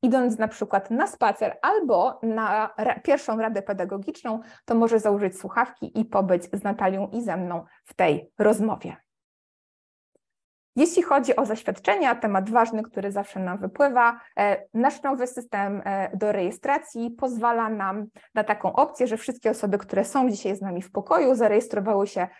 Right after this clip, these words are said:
przez zapisy, po prostu po webinarium, najpóźniej jutro, znajdą w zakładce Moje aktywności zaświadczenie.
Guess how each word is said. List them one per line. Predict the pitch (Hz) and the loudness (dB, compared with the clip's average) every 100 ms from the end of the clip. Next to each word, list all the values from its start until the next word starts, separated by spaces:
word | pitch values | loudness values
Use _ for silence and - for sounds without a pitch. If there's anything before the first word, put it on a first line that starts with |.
| _ _ | _ _
przez | - 196 196 - | 2 2 2 -4
zapisy, | 196 190 330 - 247 247 _ _ - | 0 0 -2 2 2 2 _ _ 0
po | 453 | 0
prostu | - 311 - 254 | 2 0 2 -2
po | 233 | 2
webinarium, | 220 208 190 208 220 226 214 - | 2 2 -2 -2 -2 0 -4 -4
najpóźniej | 339 370 254 233 190 196 | -4 -4 -4 -4 -4 -4
jutro, | 240 247 214 | -6 -2 -2
znajdą | 226 311 302 262 | -2 -2 0 -2
w | 226 | -2
zakładce | 202 - 214 - 196 | -6 -4 -6 -6 -8
Moje | 202 185 | -4 -4
aktywności | 185 - 190 220 233 214 | -4 -8 -6 -6 -6 -6
zaświadczenie. | 196 202 190 190 - - - | -4 -4 -8 -8 -10 -8 -8